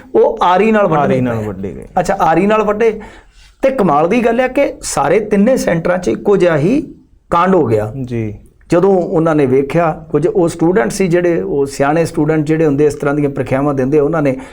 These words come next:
Speaker 1: ਜਦੋਂ ਜ਼ਾਹਰ ਕੀਤਾ ਕਿ ਆਹ ਤਾਂ ਕਹਾਣੀ ਇਹ ਹੈ ਕਿ ਦੋ ਪੇਪਰ ਹੈ।
Speaker 2: ਹੂੰ।
Speaker 1: ਇਹਨਾਂ ਨੇ ਸਤਾਈ ਮਿੰਟਾਂ ਬਾਅਦ ਪੇਪਰ ਉੱਥੋਂ ਵਾਪਸ ਲੈ ਲਿਆ।
Speaker 2: ਅੱਛਾ।
Speaker 1: ਦੂਸਰਾ ਪੇਪਰ ਜਦੋਂ ਅਧਿਕਾਰੀਆਂ ਨਾਲ ਉੱਤੇ ਗੱਲ ਕਰਕੇ, ਐਨ ਟੀ ਏ ਵਾਲਿਆਂ ਨਾਲ,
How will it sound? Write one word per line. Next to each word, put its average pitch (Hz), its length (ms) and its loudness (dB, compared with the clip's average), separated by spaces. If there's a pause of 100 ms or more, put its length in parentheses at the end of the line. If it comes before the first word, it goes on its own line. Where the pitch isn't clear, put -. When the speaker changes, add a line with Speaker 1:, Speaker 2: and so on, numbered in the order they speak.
(160)
Speaker 1:
ਜਦੋਂ 139 420 0 (440)
ਜ਼ਾਹਰ 170 240 2
ਕੀਤਾ 185 340 -2
ਕਿ 147 400 0
ਆਹ 147 100 0
ਤਾਂ 160 120 -4
ਕਹਾਣੀ 131 360 0
ਇਹ 185 160 4
ਹੈ 180 40 0
ਕਿ 170 160 -4
ਦੋ 139 340 0
ਪੇਪਰ 190 340 0
ਹੈ। 185 280 -6
Speaker 2:
ਹੂੰ। 127 260 -2 (380)
Speaker 1:
ਇਹਨਾਂ 226 240 2
ਨੇ 214 80 0
ਸਤਾਈ 202 360 0
ਮਿੰਟਾਂ 180 280 0
ਬਾਅਦ 156 200 -2
ਪੇਪਰ 143 320 -2
ਉੱਥੋਂ 131 200 -6
ਵਾਪਸ 139 380 -4
ਲੈ 95 140 -10
ਲਿਆ। 80 240 -14 (200)
Speaker 2:
ਅੱਛਾ। 113 300 -8 (260)
Speaker 1:
ਦੂਸਰਾ 165 320 2
ਪੇਪਰ 156 320 -2
ਜਦੋਂ 139 320 2
ਅਧਿਕਾਰੀਆਂ 135 460 0
ਨਾਲ 135 140 0
ਉੱਤੇ 131 440 -2 (220)
ਗੱਲ 131 140 0
ਕਰਕੇ, 123 500 -2
ਐਨ 147 160 -2
ਟੀ 143 140 0
ਏ 131 160 4
ਵਾਲਿਆਂ 120 220 2
ਨਾਲ, 117 260 -2